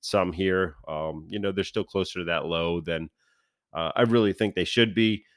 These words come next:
But, uh, that being said, chips in a recession are kind of, uh, risky. You know, generally speaking, the, uh, the demand for things like that are going to slow. Granted, unemployment's low,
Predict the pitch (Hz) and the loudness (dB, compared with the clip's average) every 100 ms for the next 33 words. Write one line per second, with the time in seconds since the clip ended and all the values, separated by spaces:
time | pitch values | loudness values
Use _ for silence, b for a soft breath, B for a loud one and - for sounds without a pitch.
0 | b _ 107 101 131 120 113 123 117 117 | b _ 2 2 6 8 8 6 6 2
1 | 107 123 113 101 - 120 - 110 104 104 | 2 4 4 4 2 0 0 0 0 0
2 | 117 110 - 113 107 87 _ _ _ _ | 4 2 4 2 2 -4 _ _ _ _
3 | - 98 98 98 98 - - 117 117 117 | 2 4 6 6 4 2 2 6 6 6
4 | 117 110 101 110 107 107 101 127 131 - | 6 4 4 4 6 4 4 4 4 2
5 | 135 120 113 113 107 95 90 - 117 113 | 2 2 2 2 0 -4 -16 -2 0 2
6 | 113 107 - 117 113 107 101 101 98 95 | 2 0 0 0 0 -2 0 0 2 0
7 | 92 92 95 95 95 - 98 - 95 90 | 0 -2 2 2 2 0 -2 0 0 0
8 | 92 95 92 90 90 95 92 90 - - | 0 2 2 0 0 0 0 -2 -6 -6
9 | 110 120 120 117 110 b b b _ 107 | 0 4 6 4 0 b b b _ 2
10 | 107 107 98 98 101 95 - 110 107 98 | 4 4 4 4 2 2 2 4 2 0
11 | 117 120 123 120 113 | 2 6 8 6 4